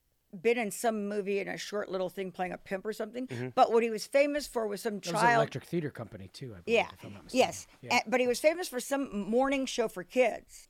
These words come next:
Speaker 1: So when we went backstage and talked to him and everything, Dick said,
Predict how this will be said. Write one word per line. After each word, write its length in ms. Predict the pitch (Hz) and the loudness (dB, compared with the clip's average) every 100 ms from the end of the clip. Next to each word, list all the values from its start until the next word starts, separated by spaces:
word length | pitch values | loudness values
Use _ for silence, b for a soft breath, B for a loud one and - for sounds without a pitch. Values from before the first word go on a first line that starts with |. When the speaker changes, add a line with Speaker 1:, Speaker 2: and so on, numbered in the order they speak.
| _ b b b | _ b b b
Speaker 1:
So 160 | - 220 | -6 -2
when 180 | 233 | -2
we 80 | 240 | -2
went 200 | 269 294 | -2 0
backstage 1200 | 269 254 - - - _ - - 233 214 220 202 | -2 -4 -8 -14 -16 _ -20 -8 -4 0 -2 -2
and 160 | 196 185 | -6 -6
talked 320 | 180 208 - | -2 -2 -2
to 100 | 190 | -8
him 200 | 175 170 170 | -6 -6 -8
and 80 | |
everything, 600 | 165 165 160 160 165 185 196 _ _ _ _ _ - | -8 -10 -10 -8 -8 -8 -14 _ _ _ _ _ 0
Dick 200 | 277 - | 0 0
said, 480 | - 277 - - | -2 0 0 -6